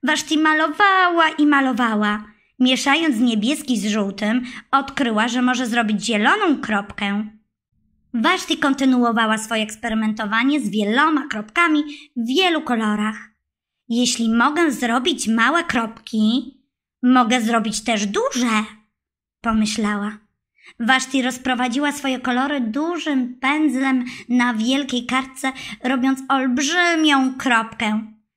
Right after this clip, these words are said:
Zrobiła nawet kropkę, wcale nie malując kropki. Kilka tygodni później w szkole zorganizowano wystawę kropkowych dzieł sztuki Vashti.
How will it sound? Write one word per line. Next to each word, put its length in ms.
Zrobiła 520
nawet 300
kropkę, 680
wcale 460
nie 140
malując 480
kropki. 760
Kilka 340
tygodni 520
później 560
w 60
szkole 360
zorganizowano 840
wystawę 520
kropkowych 600
dzieł 320
sztuki 400
Vashti. 600